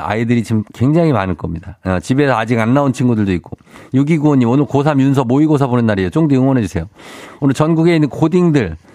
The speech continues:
우리 고딩들 모의고사 잘 보실 겁니다. 우리 쫑디, 어, 지금 에프엠 대행진 듣고 있는 고딩들은 모의고사를 잘 볼 거예요. 굉장합니다. 오늘 느낌 딱 와서 오늘 이 번 가요.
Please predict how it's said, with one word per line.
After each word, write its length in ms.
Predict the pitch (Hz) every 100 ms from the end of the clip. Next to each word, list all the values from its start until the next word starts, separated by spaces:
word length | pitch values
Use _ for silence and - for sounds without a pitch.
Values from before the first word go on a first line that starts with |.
| - - - _
우리 160 | 135 170
고딩들 640 | 165 170 165 180 180 165 - _ _ _ -
모의고사 520 | 107 143 147 143 143
잘 360 | - - -
보실 280 | 165 180 151
겁니다. 420 | - 123 110 95
우리 140 | 95 104
쫑디, 600 | 175 180 170 170 156 127
어, 240 | 117 117 110
지금 200 | 127 117
에프엠 300 | 117 175 165
대행진 280 | 151 131 113
듣고 240 | - 135
있는 240 | 123 120
고딩들은 460 | 110 117 113 143 131 - - -
모의고사를 480 | 110 151 147 143 131
잘 240 | - 147
볼 200 | 170 147
거예요. 360 | 120 92 80 85 - - _
굉장합니다. 640 | - 131 139 120 92 82 82 - - - - -
오늘 260 | 156 180
느낌 320 | 151 139 165
딱 180 | 147 190
와서 240 | 175 135 120
오늘 200 | 151 139
이 220 | 139 180
번 260 | 175 185 151
가요. 360 | 110 85 82